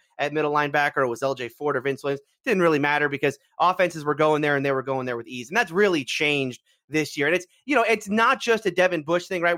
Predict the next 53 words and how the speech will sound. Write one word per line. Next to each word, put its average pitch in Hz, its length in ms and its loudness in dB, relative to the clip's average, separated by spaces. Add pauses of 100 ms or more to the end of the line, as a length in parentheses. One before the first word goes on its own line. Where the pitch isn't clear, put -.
(120)
I'm 143 160 -2
sure 160 180 -6
we'll 151 120 -4
talk 151 220 -2
about 143 180 -2
Minkah 151 400 -2 (280)
and, 135 180 -6
and, 135 260 -8
and 139 200 -8
the 135 60 -10
pass 170 380 -2
rush 165 180 0
and 156 80 -4
all 156 140 2
that, 151 200 -2
'cause 151 140 -6
it, 170 120 -2 (180)
this 180 180 0
really 180 280 2
has 160 340 -2
been 156 280 0 (300)
a 135 80 -6
defense 160 640 -4 (220)
that 147 160 2
is, 143 160 -2
is 143 200 -6
doing 160 220 2
it 147 100 2
really 151 200 2
at 139 80 2
all 147 140 2
three 147 200 -6
levels. 143 420 0
But 151 180 0 (180)
Devin 208 360 2
in 190 200 2
the 165 60 2
middle 180 220 4
of 175 60 2
the 160 80 -2
field 160 240 2
mixed 196 260 0
with 285 140 -6
Mark 269 240 0
Barron, 240 260 2
and, 208 180 2
and, 190 100 -4
you 208 40 0
know, 185 60 2
Mark 196 240 0
Barron 214 140 -2
hasn't 196 240 0
had 190 200 2